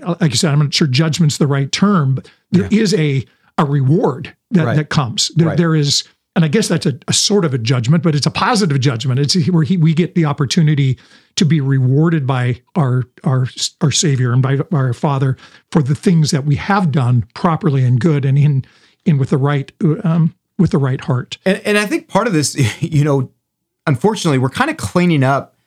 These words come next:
Speaker 2: that response kinda cleans up some of the mess that's been made from this, uh, fear-based strategy to get people to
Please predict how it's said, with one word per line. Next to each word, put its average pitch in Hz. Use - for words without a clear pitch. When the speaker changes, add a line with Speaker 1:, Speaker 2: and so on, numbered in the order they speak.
Speaker 2:
that 185
response 175
kinda 190
cleans 175
up 147
some 185
of 185
the 123
mess 113
that's -
been 156
made 151
from 123
this, 117
uh, 120
fear-based 143
strategy 139
to 139
get 135
people 135
to 120